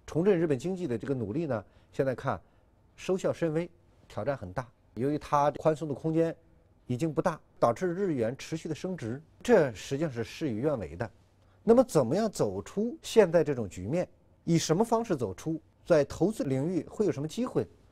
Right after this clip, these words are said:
这是我们关心的问题。从现在看，实际上现在的世界各国的这个当政者和经济学家也并没有找到特别好的办法。比如欧洲啊，那么除了量化宽松、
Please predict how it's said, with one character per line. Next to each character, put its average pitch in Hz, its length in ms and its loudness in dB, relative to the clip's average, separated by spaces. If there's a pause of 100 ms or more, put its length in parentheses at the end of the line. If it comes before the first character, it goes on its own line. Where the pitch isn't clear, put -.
(240)
这 226 100 4
是 208 100 2
我 107 100 -4
们 95 100 -8
关 117 140 -2
心 113 100 -8
的 110 60 -8
问 110 120 -8
题。 - 160 -20 (280)
从 233 120 2
现 262 140 8
在 254 100 4
看， 180 260 -2 (520)
实 - 200 -6
际 202 60 6
上 196 100 4
现 185 180 -2
在 165 100 0
的 117 240 -4 (100)
世 - 180 -14
界 180 140 4
各 214 240 6
国 104 240 -2
的 113 120 -4
这 104 200 -6
个 90 260 -8 (300)
当 180 240 6
政 175 200 -4
者 87 260 -10 (240)
和 120 420 0
经 202 180 -8
济 180 60 -2
学 120 80 -2
家 113 220 -2 (200)
也 139 140 4
并 240 260 4
没 143 80 2
有 127 100 2
找 92 140 -4
到 107 120 -8
特 - 180 -6
别 117 80 -4
好 - 160 -12
的 - 80 -16
办 107 180 -8
法。 - 140 -20 (460)
比 147 60 4
如 175 100 4
欧 196 160 6
洲 196 180 4 (540)
啊， 107 180 -6 (240)
那 - 80 4
么 98 80 4
除 - 240 0
了 208 100 8
量 180 200 4
化 147 160 2
宽 156 200 -4
松、 160 240 -6